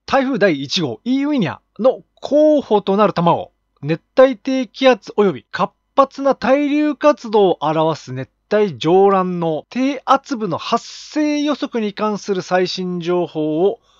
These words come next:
速報でお伝えします。今ご覧いただいておりますのは、アメリカ海洋大気庁、ノアが提供する大気循環の気象モデル及び国際環境予測センター、エヌシーイーピーの気象予測モデルが提供する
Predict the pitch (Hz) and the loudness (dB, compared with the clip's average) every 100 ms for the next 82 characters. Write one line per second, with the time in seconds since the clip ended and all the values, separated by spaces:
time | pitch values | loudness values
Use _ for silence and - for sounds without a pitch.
0 | _ _ - 190 - 247 - 262 262 277 | _ _ -6 -6 -4 -6 0 0 0 -2
1 | 196 - 143 127 117 - - - 240 185 | -6 -6 -6 -8 -14 -20 -20 -6 -2 -2
2 | 139 113 202 208 214 196 196 185 180 - | -4 -2 -2 -2 -4 -4 -2 -2 -4 -4
3 | 180 175 175 - 131 131 131 - - 147 | -6 -6 -8 -10 -8 -6 -6 -10 -12 -6
4 | 247 254 254 220 208 190 180 160 - 156 | -4 -2 0 0 0 0 0 -2 -6 -8
5 | 113 - - 143 285 247 226 - 160 165 | -10 -14 -6 2 4 4 2 -2 -4 -2
6 | 147 - 139 120 170 170 180 170 156 135 | -4 -4 -8 -2 -2 -2 -4 -6 -6 -8
7 | 139 135 - - - 254 254 254 196 214 | -6 -8 -6 -4 0 2 4 2 0 2
8 | 190 135 - - 165 - 277 277 254 254 | 2 2 -6 -12 -12 2 2 2 -2 -6
9 | - 240 226 202 - 208 180 135 120 160 | -4 -2 -2 -6 -6 -6 -2 -2 -2 -4
10 | 226 - 254 254 233 233 - 240 175 - | -4 -2 -2 -2 -4 -4 -4 -4 -4 -6
11 | - 202 196 196 196 180 151 202 135 113 | 0 0 0 -4 -2 -2 0 -2 -4 -8
12 | 127 107 107 107 | -12 -12 -14 -14